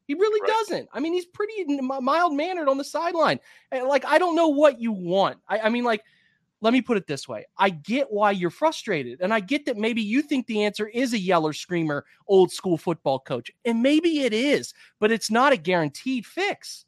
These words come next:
Speaker 1: It's not. It's really not. And that gets you frustrated and me frustrated because we don't know what it is. I don't know why they're unmotivated.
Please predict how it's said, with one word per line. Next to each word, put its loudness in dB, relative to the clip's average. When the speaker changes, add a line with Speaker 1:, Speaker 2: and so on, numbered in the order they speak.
Speaker 1:
It's -8
not. -2
It's -2
really 0
not. -2
And 2
that 4
gets -4
you 2
frustrated -2
and -2
me 0
frustrated 0
because -2
we -2
don't 2
know 4
what 4
it -4
is. -8
I 4
don't 0
know 6
why 6
they're -6
unmotivated. -2